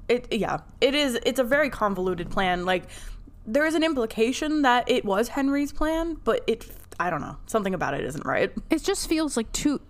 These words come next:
Speaker 2: too much, Henry. You're, you've gone too far. This is too much. I don't, sit down.
Speaker 1: He's, he's an unreliable narrator.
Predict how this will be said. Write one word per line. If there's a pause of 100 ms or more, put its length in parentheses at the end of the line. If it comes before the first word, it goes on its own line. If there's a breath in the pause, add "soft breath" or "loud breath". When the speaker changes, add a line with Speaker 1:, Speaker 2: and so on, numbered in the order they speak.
Speaker 2:
too
much,
Henry.
You're,
you've
gone
too
far.
This
is
too
much.
I
don't, (320 loud breath)
sit
down.
Speaker 1:
He's, (200)
he's
an
unreliable
narrator.